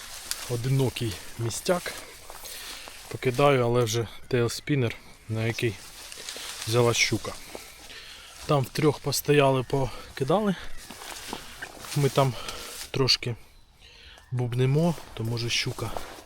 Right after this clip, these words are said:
пішла кудись сюди. Зараз в тихий затишок сам зайду. Ось тут встану і намагаюсь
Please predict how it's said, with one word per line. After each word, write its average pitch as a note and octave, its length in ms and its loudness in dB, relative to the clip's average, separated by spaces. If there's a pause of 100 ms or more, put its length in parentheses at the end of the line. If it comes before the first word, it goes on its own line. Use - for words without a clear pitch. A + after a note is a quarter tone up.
(560)
пішла A#2+ 340 -2
кудись A2+ 520 0 (260)
сюди. C3 520 2 (1300)
Зараз A2 460 -4 (1600)
в - 60 -16
тихий A2 340 -4
затишок - 640 -4 (960)
сам A2 380 0
зайду. G#2+ 440 -4 (1160)
Ось G2+ 240 -8
тут - 280 -10 (1040)
встану A2 580 -6 (1400)
і C#3 220 0 (400)
намагаюсь A2 800 -2